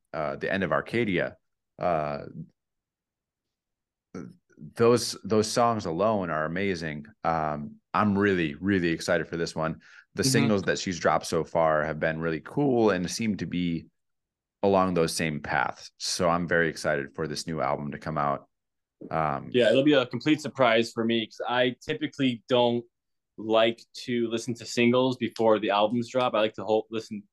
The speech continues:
Speaker 2: and save those to listen to how they fit into the, the project as an entirety. So, um, I'm going into it blindly, but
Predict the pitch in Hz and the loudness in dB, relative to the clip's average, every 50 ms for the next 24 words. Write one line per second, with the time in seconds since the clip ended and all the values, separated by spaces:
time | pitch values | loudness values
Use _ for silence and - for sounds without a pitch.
0 | _ _ 107 107 107 - - - 110 107 107 104 107 110 110 110 110 110 - - | _ _ -20 -20 -16 -10 0 2 4 4 4 4 4 4 4 4 2 -2 -6 -8
1 | - 107 104 98 95 - _ _ _ _ _ _ _ _ _ _ 110 113 120 - | -6 -4 -4 -4 -6 -8 _ _ _ _ _ _ _ _ _ _ -6 -6 -4 0
2 | - 113 110 104 - - 110 104 101 95 107 107 107 107 101 92 - - 113 104 | 0 0 0 0 0 2 2 4 4 4 2 2 2 2 0 -2 0 0 0 0
3 | 104 104 98 - 101 101 98 95 92 87 92 98 92 - _ - 110 101 98 95 | 0 -2 -4 -6 -4 -2 -2 -2 -2 -4 -6 -10 -12 -12 _ 2 2 2 2 2
4 | 104 92 - 98 95 98 95 - 98 95 95 - - 101 101 101 104 104 98 - | -2 -4 -2 -2 -2 -2 -2 -4 -8 -10 -10 -4 -2 -2 0 0 -2 -6 -8 -6
5 | - - 110 101 90 90 - - _ _ _ _ _ - - - _ _ 95 92 | -2 0 0 0 0 -2 -4 -12 _ _ _ _ _ -20 -20 -20 _ _ -2 0
6 | 92 90 90 87 - - 107 120 120 123 113 110 107 107 - - 110 95 - 101 | 2 2 2 0 0 2 2 4 6 6 6 6 4 0 0 -2 -4 -4 0 0
7 | 104 98 101 107 110 117 117 120 123 127 127 113 - 104 95 95 92 92 | 0 2 2 2 0 0 0 0 -2 -4 -6 -4 0 2 2 2 2 0